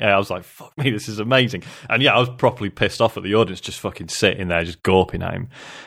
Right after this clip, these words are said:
Uh, apparently, that I, 'cause I tweeted about it and got a few replies, like, "Mate, I was there, and I was fucking furious," 'cause I, <laughs>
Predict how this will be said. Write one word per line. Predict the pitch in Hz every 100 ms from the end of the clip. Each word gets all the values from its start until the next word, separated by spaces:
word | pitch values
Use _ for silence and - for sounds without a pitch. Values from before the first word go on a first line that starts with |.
| -
Uh, | 98 95
apparently, | - 147 123 120
that | 113 113
I, | 113
'cause | 110 110 113 117
I | 120
tweeted | - 120 107
about | 101 95
it | 95
and | 92
got | 95
a | 95
few | 104
replies, | 90 - 95 92
like, | 131
"Mate, | 190 175
I | 160
was | 160
there, | 175 190 185
and | 117
I | 120
was | 123
fucking | - 165 - 143
furious," | 127 175 180 190 156 101 -
'cause | 135
I, | - -
<laughs> | 370 - - - _